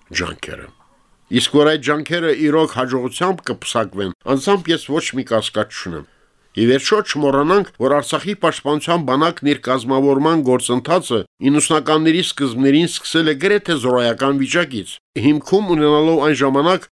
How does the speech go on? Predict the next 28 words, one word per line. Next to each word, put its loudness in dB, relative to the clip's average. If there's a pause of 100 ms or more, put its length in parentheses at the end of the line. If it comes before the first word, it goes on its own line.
առկա 0
ֆիդայական -2
ջոկատները -2
միայն, -10 (140)
որոնք 2
սակավաթիվ -4
ու 0
հակառակորդի -2
հայմատ 0
ծայրաստիճան 0
թերի 2
զինված 0
լինելով -2
հանդերձ, -2 (200)
այնուամենայնիվ 2
ի 4
զորու 4
եղան 0
բազմաթիվ 0
հաղթական -4
էջեր -2
գրել 0
արցախայության -2
ազգային -4
ազգագրական -2
պայքարի -2
առաջին -6
տարիներին, 0